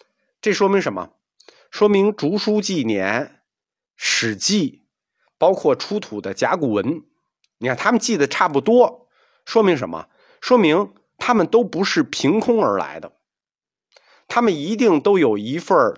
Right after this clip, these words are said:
同样的原始文件做依据。不然不同的人、不同的时期、不同的地方，为什么记得夏朝的事儿差不多？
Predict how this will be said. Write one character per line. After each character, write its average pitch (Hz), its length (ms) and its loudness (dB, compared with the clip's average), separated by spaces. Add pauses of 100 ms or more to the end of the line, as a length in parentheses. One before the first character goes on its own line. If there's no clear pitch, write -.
同 151 380 0
样 196 260 2
的 110 100 2
原 110 300 0
始 113 240 -6
文 107 240 -4
件 165 280 2
做 135 200 0
依 196 280 -4
据。 156 320 -10 (1400)
不 147 60 0
然 196 180 2
不 208 140 -2
同 147 180 -2
的 185 100 2
人、 117 200 0
不 180 120 -4
同 143 160 -2
的 156 140 2
时 131 180 -8
期、 156 220 -4
不 156 140 -6
同 147 120 -2
的 170 120 2
地 190 160 -2
方， 110 180 -2
为 156 140 -2
什 120 100 -6
么 131 160 -2
记 151 220 -8
得 135 100 -2
夏 127 240 0
朝 110 140 -2
的 123 40 -8
事 143 80 -4
儿 135 40 -2
差 120 160 -6
不 104 80 -8
多？ 123 200 -6